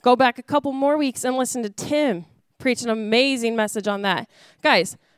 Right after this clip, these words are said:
the cool, one of the coolest things about this series is the three of us are new, the newest members of the teaching team, and we got to preach the entire series together.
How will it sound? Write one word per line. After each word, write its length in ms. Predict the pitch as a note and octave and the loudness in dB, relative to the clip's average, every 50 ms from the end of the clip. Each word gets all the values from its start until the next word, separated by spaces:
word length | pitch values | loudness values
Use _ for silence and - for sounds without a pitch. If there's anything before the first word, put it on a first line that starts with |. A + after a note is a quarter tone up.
| _ _ _ _ _ _ _ | _ _ _ _ _ _ _
the 80 | C4+ | -8
cool, 260 | - - E4 E4 D#4+ C4 - | -2 2 2 4 4 2 -2
one 240 | - B3+ C4 C#4 D4+ | -2 0 0 2 2
of 100 | D4 A#3+ | 2 0
the 80 | A3+ | -2
coolest 320 | - - C#4+ C#4 C4+ A#3+ - | 0 2 2 4 4 2 0
things 220 | C4 B3 B3 A#3 | -2 -2 -2 -2
about 260 | B3 A3 A3 A3 A3+ | 0 0 0 0 0
this 180 | - A#3 A3 G3 | -2 -4 -4 -4
series 560 | - - - G3 G3+ G#3+ B3 C#4 B3+ - - - - - _ _ _ _ _ _ _ _ | -6 -6 -6 -4 -4 -4 -4 -4 -6 -10 -14 -18 -20 -20 _ _ _ _ _ _ _ _
is 180 | - A#3+ B3 A#3 | -2 -2 0 2
the 140 | A#3+ A3 G#3 | 2 0 0
three 360 | F#3 - - A#3+ C4 C#4+ D4+ | 0 -4 -4 -2 0 2 2
of 100 | C4+ A#3+ | 2 4
us 180 | A#3+ B3 B3+ | 2 2 2
are 300 | - - G#3+ G3 G3 G3+ - _ _ _ _ _ A#3 A3 | 0 0 0 0 0 -4 -8 _ _ _ _ _ _ -12
new, 240 | F#3 G#3+ A#3 B3+ B3+ - | -10 -4 -2 -2 -2 2
the 100 | - A3 | 2 2
newest 500 | A3+ A#3 B3 C4+ C#4 C4+ - - - - | 2 4 4 4 4 2 2 -2 -10 -14
members 440 | - C4 B3 A#3+ A#3+ A#3 G3+ F#3 G3 | -6 0 0 0 2 0 -2 -4 -2
of 160 | - - A3 | -2 -2 -2
the 100 | G3+ G#3 | -2 -4
teaching 340 | G3+ - A#3 A3 - B3 B3 | -6 -6 -10 -10 -8 -10 -8
team, 240 | B3+ C#4 C#4+ D4 D#4 - _ - - _ _ | -8 -6 -6 -6 -6 -6 _ -20 -20 _ _
and 140 | - B3+ C4 | -2 0 0
we 80 | C4+ C4+ | 2 2
got 160 | C4 B3 B3 | 2 0 0
to 80 | - A#3 | -2 -4
preach 280 | - C4+ B3+ - - | -6 -6 -6 -6 -4
the 80 | - A#3+ | -4 -4
entire 300 | A#3 A#3 A#3 A3 A3 G#3+ | -4 -2 0 0 0 0
series 380 | G3+ - A#3 G#3+ G#3+ G#3 G3+ | -2 -2 -2 -2 -2 -4 -4
together. 400 | - G#3+ G3+ F#3+ F#3 E3+ E3+ F#3+ | -6 -4 -2 0 0 0 -2 -6